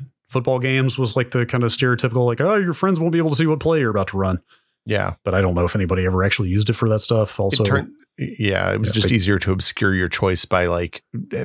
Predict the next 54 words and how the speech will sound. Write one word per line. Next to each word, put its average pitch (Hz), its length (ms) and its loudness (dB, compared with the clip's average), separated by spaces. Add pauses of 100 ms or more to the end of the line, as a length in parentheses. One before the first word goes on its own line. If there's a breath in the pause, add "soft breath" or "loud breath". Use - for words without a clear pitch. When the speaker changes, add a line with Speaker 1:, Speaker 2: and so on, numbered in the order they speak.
Speaker 2:
pushing 98 320 0
six - 240 0
buttons 87 440 0
instead 90 240 2
Speaker 1:
Yeah, 87 60 2
Speaker 2:
of 87 40 -4
one. 87 240 2
Speaker 1:
like, 90 200 0
the, 87 140 0
that 85 200 -4
was 87 120 -2
a, 92 60 2
it 104 180 -2
was 110 120 4
a - 20 4
kind 107 240 0
of 98 60 0
an 101 80 2
interesting 101 360 0
idea 95 360 0
that 101 160 -2
super 104 320 -2
did 98 100 -2
not 104 200 -2
pan 104 200 -2
out. 101 220 0
I, 107 140 -2
the 104 120 -2
one 165 220 0
thing 175 200 0
I 170 60 2
will 151 140 -2
give 131 180 0
the 131 80 0
Dreamcast 120 480 0
controller 107 480 2
is 107 180 2
that 107 120 -2
somehow 120 480 0
it 113 100 0
ended 117 220 0
up 110 160 0
defining 110 580 2
the 101 80 2
standard 107 420 0
face 110 220 0
button 113 560 0
lettering 127 480 2 (100)
arrangement. 143 560 0 (600)
Speaker 2:
Oh, 127 240 0
it's 117 160 -2
responsible 127 580 0
Speaker 1:
The, 104 80 2
Speaker 2:
for, 110 240 0